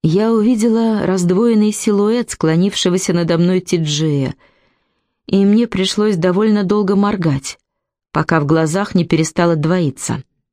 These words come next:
Лицо его было сплошь в глубоких порезах, а левый глаз безнадежно заплыл. "Где мы?" — спросила я. Собственный голос казался каким-то надтреснутым,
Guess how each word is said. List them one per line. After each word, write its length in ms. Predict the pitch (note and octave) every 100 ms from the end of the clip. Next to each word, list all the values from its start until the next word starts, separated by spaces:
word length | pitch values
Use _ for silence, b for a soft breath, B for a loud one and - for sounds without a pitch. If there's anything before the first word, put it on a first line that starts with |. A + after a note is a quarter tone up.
| _ _ _ _ -
Лицо 340 | D#3 D#3+ -
его 260 | F3+ D#3+ D#3+
было 200 | D#3 D3+
сплошь 500 | - - F3 A3 G3+
в 80 | D#3
глубоких 580 | D#3+ E3 F3+ F#3 F3
порезах, 600 | - F#3+ G3+ D3+ B2+ C3+ - b b b b b b b
а 120 | b G3
левый 280 | A#3+ F#3+
глаз 420 | D3+ D#3+ G3 A3+ F3+
безнадежно 640 | D#3 D3+ D3+ E3 F3 E3
заплыл. 480 | D3+ E3+ D#3+ C#3 A#2+ - _ _ _ _ _ _ _ _ _ _
"Где 360 | F#3 E3+ E3+ G3
мы?" — 240 | C#3+ B2+ - _ -
спросила 520 | - D3 D3+ E3+ D3+
я. 360 | D#3 D3 C3+ - b b b
Собственный 580 | - D#3 C3+ D#3+ D#3+ D#3
голос 300 | E3+ G3+ E3
казался 460 | - D3 E3+ E3+ -
каким-то 460 | D#3+ - E3 D#3+
надтреснутым, 880 | D#3+ E3 - A#3+ G#3+ D#3+ C3+ C3+ C3